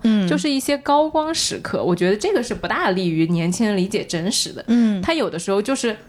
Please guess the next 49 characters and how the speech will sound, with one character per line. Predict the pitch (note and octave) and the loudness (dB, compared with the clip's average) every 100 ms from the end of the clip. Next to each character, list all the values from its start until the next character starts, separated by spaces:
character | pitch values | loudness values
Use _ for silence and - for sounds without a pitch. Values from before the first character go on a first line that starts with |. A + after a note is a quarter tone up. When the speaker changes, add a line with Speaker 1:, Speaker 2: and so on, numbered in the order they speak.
| _ | _
Speaker 2:
他 | - E4 | -4 -2
只 | - D3 | -2 -4
拍 | - A#3 | -4 -4
那 | B3 C4+ | -2 -4
个 | G3+ E3+ A#2 - | 0 -2 -2 -12
最 | - F4+ F#4+ F4+ F#3+ | -2 0 2 2 0
上 | F3+ - E4 F4+ C4+ | -2 0 0 0 -2
面 | F#3+ D#3 | -2 -4
的、 | F2+ F3+ - | -8 -10 -4
Speaker 1:
对。 | E4 | 2
Speaker 2:
最 | A#3 E3+ D3 - | 4 2 -2 -12
亮 | G#3 B3 F#4 F#4 A3 | -6 -2 -2 -2 -6
的 | F3 | -4
那 | F3+ | -4
个 | C#3 | -6
东 | A2 E2+ | -10 -6
西。 | - | -2
Speaker 1:
是。 | - A3+ E3 F3+ - | 0 0 0 -6 -8
Speaker 2:
就 | - D#4 | -4 -4
包 | - F4 | 0 -2
括 | F4+ B3+ | 0 -4
范 | C#4+ B3+ F#3+ | -2 -2 -2
总， | E3+ F3+ | -4 -2
你 | F3 | -2
说 | E3+ G#3+ | 0 -2
他 | A#3 A3+ | -2 0
摸 | A#3 | 0
爬 | A#3 F#3 | 0 -4
滚 | F3 F3 | -4 -8
打， | D3 | -8
他 | F3+ C4+ | -4 -4
其 | - | -2
实 | F#3+ | -4
拍 | G3+ B3 | -2 -4
都 | B3 C4+ | -2 -6
特 | C4+ E4+ | -6 -4
别 | F#3 | -2
特 | |
别， | F3+ E3 - - - | 0 0 -2 -12 -8
已 | F3 | -4
经 | A3 | -2
是 | D4 | -4
很 | A#3+ F3+ | -4 -4
好 | - - | -2 -4
的 | - - | -4 0
那 | A#3+ | 2
一 | |
面。 | A3 F#3+ | 4 2
Speaker 1:
嗯。 | F3+ | -4